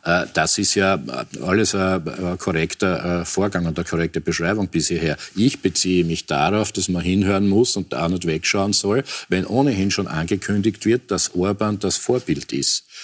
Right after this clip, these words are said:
Wir haben ja solche Tendenzen ja in anderen europäischen Ländern auch, aber bei uns ist es, ähm, jetzt noch viel besser. Das war ja, äh,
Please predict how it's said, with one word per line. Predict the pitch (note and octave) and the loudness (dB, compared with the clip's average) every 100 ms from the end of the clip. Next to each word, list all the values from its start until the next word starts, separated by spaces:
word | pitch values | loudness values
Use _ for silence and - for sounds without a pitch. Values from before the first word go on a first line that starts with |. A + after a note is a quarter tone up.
| - - | -18 -12
Wir | E2 F2 | -2 0
haben | F#2 F2+ | 2 2
ja | E2 | 2
solche | F#2 F#2+ | 2 2
Tendenzen | F#2+ E2+ F#2 F2+ - | 2 0 0 0 0
ja | F#2 E2+ | 0 0
in | - E2+ | -2 -2
anderen | D#2+ F#2+ F#2 | -2 0 2
europäischen | F2 D#2+ F2 E2 E2+ | 0 0 -2 -2 -2
Ländern | D#2 D#2+ D#2 D#2 | -2 -4 -6 -4
auch, | - C2+ C3+ - | -4 0 0 0
aber | G2 F#2+ | 0 0
bei | E2 D2 | 0 -2
uns | F#2 G2 | 0 -2
ist | G#2 | -2
es, | G2 - - - - | -2 -4 -8 -12 -10
ähm, | E2+ E2+ E2+ _ | -4 -2 -2 _
jetzt | F2 F2+ G2+ - - | 0 2 4 0 2
noch | F#2 E2 | 2 2
viel | - F2 D#2+ | 2 0 2
besser. | D2+ - - D3+ | 0 2 2 0
Das | G#2 G2 | -2 0
war | F#2 | 2
ja, | E2+ D2 - - - | 2 -2 -10 -12 -4
äh, | D#2+ | -4